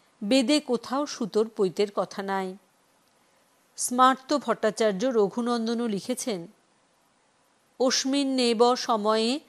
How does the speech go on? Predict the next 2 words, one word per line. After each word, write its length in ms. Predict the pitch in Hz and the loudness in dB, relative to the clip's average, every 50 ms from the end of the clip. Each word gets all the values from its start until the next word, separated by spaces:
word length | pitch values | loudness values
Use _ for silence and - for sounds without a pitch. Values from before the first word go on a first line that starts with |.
| _ _ _ _ 208 | _ _ _ _ -6
যজ্ঞসূত্রং 1040 | 180 220 247 226 208 202 202 262 262 247 - 247 185 - _ _ - 240 240 262 277 - _ | -2 0 0 0 0 -2 -2 0 0 0 -2 -6 -8 -8 _ _ -2 0 0 -2 -4 -6 _
পরিধাপয়েত।" 1040 | 233 226 196 214 220 180 175 180 175 170 - 196 190 190 190 185 190 190 185 _ - | 0 0 0 0 -2 -2 -4 -4 -4 -2 -2 -2 0 0 2 0 0 -2 -4 _ -18